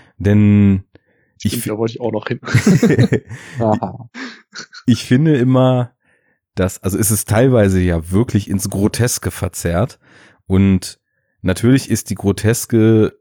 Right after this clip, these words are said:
Speaker 1: als Stilmittel weird, laut, äh,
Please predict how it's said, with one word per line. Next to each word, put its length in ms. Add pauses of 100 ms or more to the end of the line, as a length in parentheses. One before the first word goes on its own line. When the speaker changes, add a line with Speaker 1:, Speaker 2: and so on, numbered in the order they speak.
(320)
Speaker 1:
als 260
Stilmittel 760
weird, 600 (260)
laut, 720 (520)
äh, 280